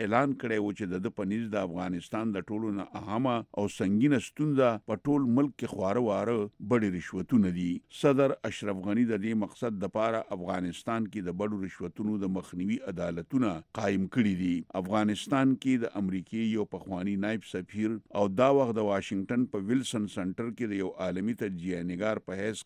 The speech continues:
کارکوونکي ارل انتونی خپل یو بیان کې ویلي دي چې موږ د ډېرې مودې نه د دې قسمه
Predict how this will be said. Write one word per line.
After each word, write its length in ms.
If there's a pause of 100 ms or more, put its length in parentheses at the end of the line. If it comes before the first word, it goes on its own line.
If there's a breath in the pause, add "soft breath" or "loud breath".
کارکوونکي 300 (680)
ارل 180 (300)
انتونی 400 (100)
خپل 220
یو 240
بیان 260
کې 220
ویلي 320
دي 100 (240)
چې 160
موږ 140 (100)
د 140
ډېرې 260
مودې 300
نه 100
د 160
دې 100 (140)
قسمه 260